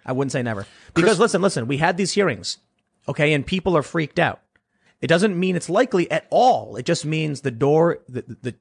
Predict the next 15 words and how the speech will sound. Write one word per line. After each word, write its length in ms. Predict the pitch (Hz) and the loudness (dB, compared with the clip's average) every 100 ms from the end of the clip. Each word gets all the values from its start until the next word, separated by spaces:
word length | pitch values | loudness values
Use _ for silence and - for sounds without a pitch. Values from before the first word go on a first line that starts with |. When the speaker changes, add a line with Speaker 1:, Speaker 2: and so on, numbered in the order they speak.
| - | -20
Speaker 1:
tr-, 220 | - - 135 | -20 -10 -2
here's, 180 | 185 - | 0 2
here's 160 | 208 | 2
the 40 | 226 | 2
way 80 | 202 | 0
I 40 | |
put 160 | - 123 | 2 -4
it. 120 | - _ _ _ _ _ _ _ _ _ | -4 _ _ _ _ _ _ _ _ _
There's 180 | 123 156 | 0 2
a 40 | 175 | 2
track 520 | - 180 117 - - _ _ _ - | 0 0 0 -6 -20 _ _ _ -10
that 120 | 107 | -8
Trump 280 | - 156 170 | 0 0 2
is 140 | 160 | 2
on. 320 | 170 139 98 | 2 2 -2